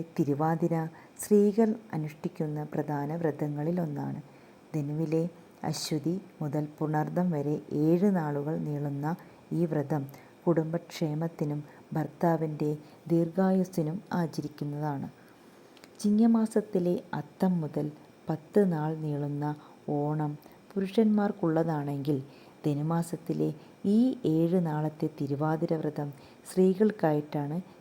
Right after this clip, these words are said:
ശാസ്ത്രം സ്ഥിരീകരിച്ചിരിക്കുന്നത്. ധനുമാസത്തിലെ തിരുവാതിര വരുന്ന മാർഗശീർഷ മാസം ശ്രീ പരമശിവന്റെ ശരീരമായി കൽപ്പിക്കപ്പെടുന്നു. ഓരോ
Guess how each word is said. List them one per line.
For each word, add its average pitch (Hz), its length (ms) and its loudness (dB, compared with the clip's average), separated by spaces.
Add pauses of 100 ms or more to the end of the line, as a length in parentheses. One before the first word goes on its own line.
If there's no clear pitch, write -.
(120)
ശാസ്ത്രം 160 540 -4 (200)
സ്ഥിരീകരിച്ചിരിക്കുന്നത്. 165 1080 -2 (260)
ധനുമാസത്തിലെ 196 1000 4 (120)
തിരുവാതിര 165 640 4
വരുന്ന 156 360 2 (180)
മാർഗശീർഷ 175 840 2 (640)
മാസം 156 440 0 (540)
ശ്രീ 185 220 2 (160)
പരമശിവന്റെ 165 960 2
ശരീരമായി 175 880 4
കൽപ്പിക്കപ്പെടുന്നു. 160 920 -2 (540)
ഓരോ 165 380 4